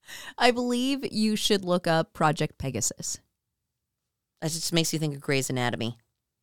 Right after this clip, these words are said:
Speaker 2: All right, so we may never resolve the mystery. We know, we may never know what's behind Area fifty-one. But the story of Area fifty-one speaks to us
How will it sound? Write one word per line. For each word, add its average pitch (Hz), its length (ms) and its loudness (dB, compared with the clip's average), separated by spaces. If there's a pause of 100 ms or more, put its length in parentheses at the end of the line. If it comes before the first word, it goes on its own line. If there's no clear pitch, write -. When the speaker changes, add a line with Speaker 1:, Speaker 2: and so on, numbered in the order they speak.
(840)
Speaker 2:
All 185 80 10
right, - 220 6
so 208 280 10 (540)
we 262 180 8
may 359 140 8
never 339 260 10
resolve 247 340 8
the 196 60 0
mystery. 143 500 -2 (840)
We 247 140 2
know, 302 300 10
we 285 180 6
may 320 200 6
never 311 280 6
know 285 300 8
what's 190 220 2
behind 185 280 4
Area 160 160 6
fifty-one. 135 540 -6 (680)
But 294 220 2
the 277 100 8
story 311 960 6 (380)
of 240 180 10
Area 214 240 10
fifty-one 180 540 4
speaks - 400 0
to 247 120 4
us 202 300 8